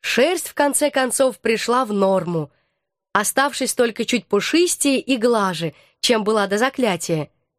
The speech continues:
«Котов, которые так танцуют стриптиз, девушки уже никогда не забывают», напутствовала я своего мужа, отправляя учиться танцам.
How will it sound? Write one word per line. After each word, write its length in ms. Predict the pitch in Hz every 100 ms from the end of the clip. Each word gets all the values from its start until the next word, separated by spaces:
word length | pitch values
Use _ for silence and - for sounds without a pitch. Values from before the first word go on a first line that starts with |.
| _ _ _ _ _ _ -
«Котов, 580 | 208 196 262 277 220
которые 580 | - 220 247 233 247 233 _
так 340 | - 285 262 -
танцуют 600 | 226 214 202 294 294 208
стриптиз, 840 | - 208 202 - - 349 269 - - _ _ _ -
девушки 600 | 170 233 339 302 - 285
уже 300 | 269 233 254
никогда 680 | 247 392 - 277 214 208 233
не 140 | 208
забывают», 640 | 190 196 202 190 180 170 - _ _ _ 208
напутствовала 640 | 214 240 233 - 214 202
я 200 | 208 202
своего 360 | 185 202 196 202
мужа, 380 | 247 320 302 262 _ _
отправляя 680 | - 220 208 185 214 302 269
учиться 520 | 202 208 - 262 -
танцам. 680 | 220 208 202 165 - 156